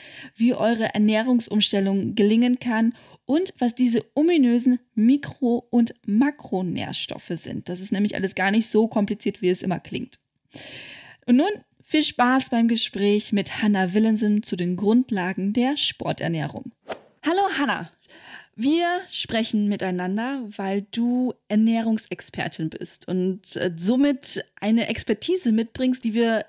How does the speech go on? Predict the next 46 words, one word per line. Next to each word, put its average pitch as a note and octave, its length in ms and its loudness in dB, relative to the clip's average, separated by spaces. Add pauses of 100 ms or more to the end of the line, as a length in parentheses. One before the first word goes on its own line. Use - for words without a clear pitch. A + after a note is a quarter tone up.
(160)
noch G#3+ 320 -2
nirgendwo A#3 480 4
irgendwie G3+ 320 0
in G3 80 0
unserem G3 240 0
Podcast - 420 -6
abbilden F3 360 -2
konnten. - 180 -4
Deswegen F#3+ 240 -2
freue G3 280 -2
ich G3+ 100 -6
mich F#3+ 240 -6
unglaublich, G3+ 580 2
dass F#3+ 200 -4
wir F#3+ 120 2
dich A3 180 0
gefunden B3+ 440 0
haben G#3+ 260 -2
und G#3 80 -2
dass G3+ 140 -2
du G3+ 100 -4
heute G3 160 0
Zeit - 240 -8
für - 80 -10
uns - 160 -6
gefunden F3+ 400 -8
hast. F3+ 300 -6 (400)
Du A#3 80 4
hast A3+ 60 2
ja A3+ 100 2
auch A#3 40 -2
selber F#3 300 0
einen C4+ 120 0
Podcast, C4+ 520 -6
der F#3+ 160 -2
Ist - 240 -4
Dich A3+ 160 -2
Gesund G3+ 340 -2
Podcast. C4 600 -8
Den G#3+ 80 -2
verlinke A3 380 -2
ich - 120 -12
natürlich G3 420 -8
in G3 60 -2
den G3+ 100 0
Shownotes. G#3 600 -4